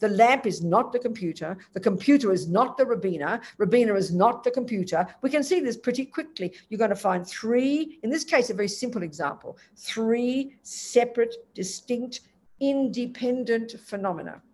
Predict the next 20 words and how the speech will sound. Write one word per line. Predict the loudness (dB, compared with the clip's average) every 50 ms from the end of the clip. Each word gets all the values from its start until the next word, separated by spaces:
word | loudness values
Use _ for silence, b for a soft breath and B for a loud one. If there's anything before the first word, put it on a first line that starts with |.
| _ _ _ _ _ _ _ _ _ _ _ _ _ -8
That's | -8 -8 -4
called | -2 -2 -2 0 0
logic. | 0 0 0 -2 -4 -10 -14 _ -20 _
It's | _
called | _ -6 -4 -4 -4 -6
simple | -6 -6 -4 -2 -2 -2
math. | -2 -4 -6 -6 -8 -14 -20 -20 -20 _ _ _ _ _ _ _ _ _ _ _ _ _ _ _ _ _ _ _ _ _ _ _ _ _ B B B B B B
Now | 0 4 6 6
we | 6 4 2
get | 0 -2 -4 -6 -10
tricky. | -12 -8 -8 -8 -8 -8 -14 -16 -18 -20 _ _ _ _ _ _ _ _ _ _ _ _ _ _ _ _ _ _ _ _ _ _ _ _ _ b b b b b b 0
I | 2 4 4
will | 4 2
tell | -2 0 4 4 4
you | 4 2 -2 -2 -4 -4 B B B
that | 0 2
I | 4 4
have | 4 4 2 0
a | 0
nose | 0 0 2 2 2 4 2 2 0 -2 -4 -6